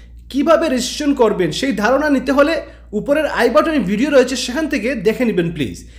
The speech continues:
এবং গত ভিডিওতে আমি আপনাদেরকে দেখিয়েছিলাম যে এসটিসি পে কার্ডের জন্য কিভাবে অ্যাপ্লাই করতে হয়। যদি ভিডিওটি আপনি মিস করে থাকেন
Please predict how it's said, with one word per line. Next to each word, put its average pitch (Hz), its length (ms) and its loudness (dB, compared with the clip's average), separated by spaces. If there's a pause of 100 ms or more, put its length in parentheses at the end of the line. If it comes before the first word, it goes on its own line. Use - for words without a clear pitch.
(160)
এবং 202 420 2
গত 208 220 2
ভিডিওতে 302 560 0
আমি 247 200 0
আপনাদেরকে 226 360 -2
দেখিয়েছিলাম 208 600 0
যে 202 100 0
এসটিসি 220 540 -4
পে 302 180 -8
কার্ডের 233 460 0
জন্য 240 200 0
কিভাবে 285 380 2
অ্যাপ্লাই 214 340 2
করতে 131 280 -6
হয়। 110 200 -6
যদি 214 220 2
ভিডিওটি 277 380 0
আপনি 240 420 0 (200)
মিস 202 300 0
করে 330 200 -4
থাকেন 196 380 -2